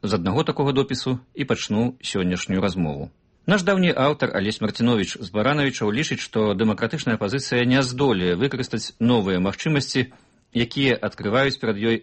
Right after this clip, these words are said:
наступствы крызісу. Слухач піша: «Да пачатку лета дзве тысячы дзявятага году стала зразумела, што крызіс не стаў для беларускай апазіцыі ўдачай стагоддзя. Вядома, нельга на сто працэнтаў загадваць,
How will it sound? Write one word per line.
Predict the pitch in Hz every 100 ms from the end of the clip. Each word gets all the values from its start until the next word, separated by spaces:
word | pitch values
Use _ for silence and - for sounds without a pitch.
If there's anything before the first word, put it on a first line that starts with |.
| -
наступствы | 107 - 98 - - 95
крызісу. | - 92 82 - 80 - _ _
Слухач | - 107 107 92
піша: | - 90 80 71 _ _ _ _ _ -
«Да | 92 127
пачатку | 160 220 214 165
лета | 160 135 151
дзве | 117 123
тысячы | 156 - - 107
дзявятага | 113 135 120 101
году | 92 165 110
стала | 90 151 165
зразумела, | 143 131 123 156 147
што | 117 - 135
крызіс | 156 143 - 120
не |
стаў | 113 - 151 151
для | 98 98
беларускай | 98 98 - 120
апазіцыі | 110 107 123 - 120
ўдачай | 107 110 101 110 -
стагоддзя. | 131 120 143 92 80 76 - _ _ -
Вядома, | 143 196 151
нельга | 135 175 127 120 110
на | 104 107
сто | 139
працэнтаў | 120 113 123 117
загадваць, | 110 131 165 131 95